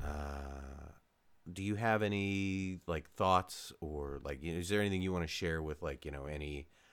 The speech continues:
any devs, like, you know, any indie devs, like, making a game, like, what,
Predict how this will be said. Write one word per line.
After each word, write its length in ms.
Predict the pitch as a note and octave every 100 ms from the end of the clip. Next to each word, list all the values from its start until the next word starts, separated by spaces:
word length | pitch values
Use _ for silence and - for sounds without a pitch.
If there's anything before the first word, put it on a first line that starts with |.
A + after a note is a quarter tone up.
| - - _ _ _ - - -
any 180 | G2+ F#2
devs, 420 | D2+ F#2 F2+ D#2+
like, 220 | F2 D2+ E2
you 80 |
know, 260 | D2+ C#2+ D2
any 240 | F2+ F#2 E2
indie 140 | D#2+
devs, 220 | D2+ D#2+ D#2
like, 140 | C#2+
making 320 | D#2+ E2 E2+
a 80 | D#2
game, 360 | C#2+ D#2 D#2+ D#2
like, 180 | C#2+ -
what, 220 | E2+